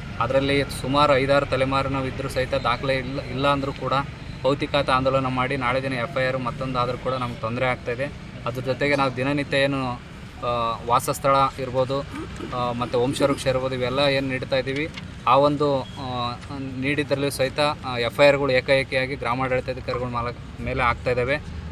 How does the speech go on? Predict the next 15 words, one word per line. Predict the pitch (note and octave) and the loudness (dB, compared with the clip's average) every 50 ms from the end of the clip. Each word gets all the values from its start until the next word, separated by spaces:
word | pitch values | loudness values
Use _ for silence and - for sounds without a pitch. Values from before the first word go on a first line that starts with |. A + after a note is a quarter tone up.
| - | 0
ಆದರೆ | A#2+ B2 C3+ C#3 C3+ | 2 2 4 4 4
ಅದನ್ನು | C3 B2+ B2 C#3 C#3 C#3 C3+ | 4 4 2 2 0 2 2
ಅರ್ಜಿದಾರರನ್ನು | C3 B2 B2 A#2+ - D3+ D3 D3 D3 C#3 C#3 C#3 C#3 C3 | 2 2 0 0 0 4 6 6 6 4 4 0 0 0
ನೇರ | B2+ B2+ C3+ C3+ | 2 2 2 2
ಹೊಣೆಗಾರರನ್ನಾಗಿ | C3+ C3 B2+ B2+ C3 C3 B2+ C3 C3 C3 B2+ B2+ B2+ | 2 2 0 0 0 0 0 0 0 0 -2 -2 -2
ಮಾಡಬೇಕು. | B2 A#2+ A#2+ A#2+ B2 B2 B2 - - D#3 - - - - - - - - - - - - - | -2 -2 0 0 0 -2 -2 -2 -2 -4 -4 -4 -8 -10 -10 -10 -10 -12 -12 -12 -8 -2 -2
ಅವ್ರು | C3 B2 | -2 -2
ಸುಳ್ಳು | - C3 C3+ C#3+ D3 D3 | 0 -2 0 0 2 2
ಮಾಹಿತಿಯನ್ನು | C#3+ C3+ C3+ - C#3+ C3+ C3+ C#3 | 4 2 2 2 2 0 0 0
ಕೊಟ್ಟಲ್ಲಿ | D#3+ C#3 B2+ - C#3 C3 C3+ C#3 | 0 -2 -2 0 0 0 0 0
ನಾವು | C3 B2 B2 B2+ C3 C3 C3 | 0 0 0 0 0 -2 -4
ಕೂಡ | - C3+ C3+ C3+ | -4 0 0 2
ನೈಜತೆ | C3+ B2+ A#2+ C3 B2+ C#3+ C#3 C3 C3+ | 2 2 0 -4 -2 -4 -4 -4 -4
ಪರಿಶೀಲಿಸಿರೂ | B2+ - B2+ - - C#3+ C3+ C#3+ C3+ - - D3 C3+ C3+ C3 - - | -4 -4 -4 -4 -4 -4 -4 -4 -4 -4 -6 -8 -6 -6 -8 -6 -4
ಕೂಡ | F3 - | -2 0